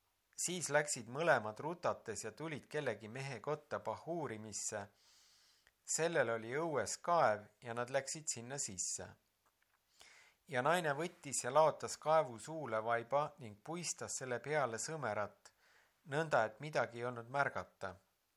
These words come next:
Kui Absalomi sulased tulid naise juurde kotta ja küsisid, „Kus on Ahimaats ja Joonatan?“ vastas naine neile. „Nad läksid siit vee suunas.“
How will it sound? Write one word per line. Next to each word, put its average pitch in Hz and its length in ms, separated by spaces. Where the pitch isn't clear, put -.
Kui 127 160
Absalomi 139 580
sulased 165 580
tulid 143 320
naise 147 400
juurde 131 300
kotta - 460
ja 107 200
küsisid, 117 720
„Kus 170 300
on 180 180
Ahimaats 131 680
ja 120 60
Joonatan?“ 117 720
vastas - 440
naine 113 320
neile. 107 480
„Nad 156 160
läksid 139 400
siit 143 280
vee 156 280
suunas.“ 104 640